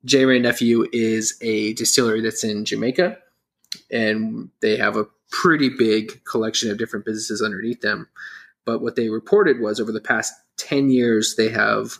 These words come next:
lost twelve million dollars on this sugar factory. With the closing of this factory, three hundred and seventy people will now be unemployed. However, there are plans for a third party to come in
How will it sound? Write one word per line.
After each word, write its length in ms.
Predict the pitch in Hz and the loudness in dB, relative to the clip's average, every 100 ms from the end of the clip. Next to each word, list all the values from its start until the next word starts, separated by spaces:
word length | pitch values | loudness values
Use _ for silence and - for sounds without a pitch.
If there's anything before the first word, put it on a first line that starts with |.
| _ | _
lost 460 | 113 104 - - - | -2 0 -2 -4 -6
twelve 560 | - 120 120 123 - - | 0 2 4 2 0 -12
million 560 | 120 113 110 110 107 107 | -4 2 4 4 2 2
dollars 680 | 107 101 101 - - - - | 2 4 4 2 0 -2 -2
on 180 | 110 110 | -4 -4
this 140 | 110 | -2
sugar 320 | - 110 - - | 0 -2 -6 -2
factory. 480 | - - - - - _ - - - - - - _ | -4 -4 -12 -12 -18 _ -18 -16 -16 -16 -18 -20 _
With 380 | 135 147 147 - | 4 4 4 2
the 300 | 139 131 117 | 4 4 2
closing 840 | - - 131 139 139 131 117 113 | -6 2 6 6 6 4 4 2
of 160 | 104 110 | 0 -2
this 180 | 110 - | -2 0
factory, 680 | 110 107 - 107 104 113 - - | 0 0 0 2 2 -2 -10 -20
three 300 | - 120 123 | -6 2 4
hundred 240 | 123 113 107 | 4 2 0
and 100 | 107 | 0
seventy 280 | 107 101 | 0 -2
people 300 | 101 113 107 | -4 -4 -2
will 160 | 104 104 | -2 0
now 200 | 104 98 | 0 -2
be 220 | - - | -2 -6
unemployed. 680 | 90 87 87 113 117 135 160 - - | -8 -10 -6 0 2 2 0 -8 -2
However, 680 | 107 120 - 110 107 156 - _ _ - - - _ _ - | 2 2 2 4 2 0 -6 _ _ -20 -20 -20 _ _ 0
there 240 | 113 - | 2 2
are 220 | 120 131 | 4 2
plans 420 | - 135 117 117 - | 2 0 2 2 2
for 180 | 104 | 4
a 80 | 98 | 4
third 420 | - 123 110 107 | 2 2 2 0
party 420 | - 113 110 104 107 | -2 0 2 2 0
to 240 | - 107 | -2 -4
come 420 | - - 127 110 101 | -4 -4 0 0 2
in 440 | 120 127 156 | 2 2 0